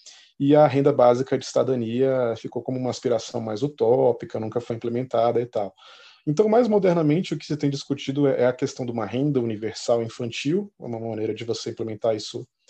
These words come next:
aos poucos, colhendo, é, vantagens, é, de, de não ter um programa,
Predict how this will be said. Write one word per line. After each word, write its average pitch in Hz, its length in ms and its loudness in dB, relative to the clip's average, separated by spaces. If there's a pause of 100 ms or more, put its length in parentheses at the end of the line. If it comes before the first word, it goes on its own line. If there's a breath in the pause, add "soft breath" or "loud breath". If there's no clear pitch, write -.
(400 soft breath)
aos - 220 -2
poucos, 143 400 0
colhendo, 113 840 -6
é, 107 200 -2
vantagens, 107 1000 -6 (760 soft breath)
é, 101 580 -4
de, 101 320 -10
de 104 120 -8
não 107 120 -8
ter 120 120 -4
um 135 120 0
programa, 104 1000 -2